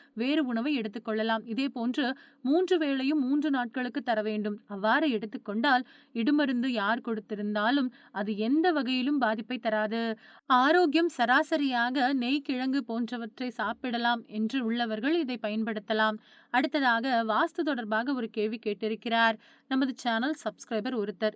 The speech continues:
"ஈசான்யம் திசை என்று வாஸ்துவில் கேள்விப்பட்டிருக்கிறோம், விளக்கம் சொல்லுங்கள்" என்று கேட்டிருக்கிறார். நமது ஜோதிடரின் பதிலை இப்பொழுது பார்க்கலாம்.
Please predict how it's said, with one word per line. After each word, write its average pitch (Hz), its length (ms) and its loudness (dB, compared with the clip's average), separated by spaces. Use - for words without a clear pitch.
"ஈசான்யம் 330 580 6
திசை 233 260 -2
என்று 233 280 2
வாஸ்துவில் 247 540 -2
கேள்விப்பட்டிருக்கிறோம், 233 920 -4
விளக்கம் 277 400 -2
சொல்லுங்கள்" 220 420 -4
என்று 220 300 -4
கேட்டிருக்கிறார். 220 640 -2
நமது 311 460 4
ஜோதிடரின் 277 540 0
பதிலை 233 320 -2
இப்பொழுது 214 380 -4
பார்க்கலாம். 208 540 -4